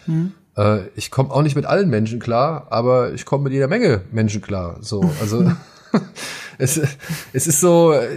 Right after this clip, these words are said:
Speaker 2: man kann, glaub ich, nicht alles mögen und alles kann auch nicht für alle gedacht sein. So, ne? Also das ist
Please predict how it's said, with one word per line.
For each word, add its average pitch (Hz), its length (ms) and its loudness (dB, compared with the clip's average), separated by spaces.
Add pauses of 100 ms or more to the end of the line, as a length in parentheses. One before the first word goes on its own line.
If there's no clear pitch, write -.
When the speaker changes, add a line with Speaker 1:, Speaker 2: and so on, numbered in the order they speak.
Speaker 2:
man 151 240 0
kann, 214 260 2
glaub 151 200 4
ich, - 100 -6
nicht 143 200 0
alles 269 300 -2
mögen 113 580 2
und 107 140 -2
alles 156 500 -4
kann 175 240 -4
auch 147 180 0
nicht 151 180 0
für 139 160 -2
alle 156 160 0
gedacht 156 340 -6
sein. 90 320 -4
So, 80 240 -10
ne? 120 300 -10
Also 107 200 -6
das 107 200 -8
ist - 400 -12